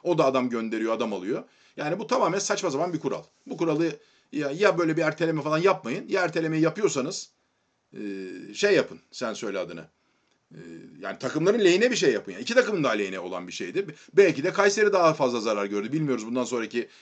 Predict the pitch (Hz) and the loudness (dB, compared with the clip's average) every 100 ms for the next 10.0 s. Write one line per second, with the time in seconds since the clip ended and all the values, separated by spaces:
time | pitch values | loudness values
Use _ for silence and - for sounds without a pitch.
0 | _ - 120 120 107 147 156 131 120 107 | _ -2 -2 -2 -4 0 0 2 -2 -2
1 | 110 107 98 101 98 98 95 - 98 - | -4 -4 -4 -4 -4 -4 -6 -8 -12 -10
2 | 95 90 98 85 _ _ _ 101 101 98 | -10 -10 -12 -16 _ _ _ -8 -4 -2
3 | 95 98 170 - _ _ _ - 156 135 | -4 -6 -8 -12 _ _ _ -4 -2 -2
4 | 180 170 139 180 196 156 160 156 - 147 | -2 -2 0 0 -2 -4 -2 -2 -2 -6
5 | 127 151 151 - 110 190 - 151 110 110 | -2 -4 -4 -6 -6 -6 -6 -4 -4 -4
6 | 139 120 131 - 101 90 107 202 - _ | -2 0 -2 -2 -4 -4 -8 -8 -14 _
7 | - 143 110 104 160 139 127 104 90 107 | -8 -4 -4 0 -2 0 -4 -6 -6 -6
8 | 104 113 104 104 101 101 101 92 101 85 | -6 -4 -2 -2 -2 -4 -8 -8 -8 -10
9 | 82 85 92 85 98 87 92 87 113 - | -12 -12 -14 -10 -10 -10 -10 -8 -8 -10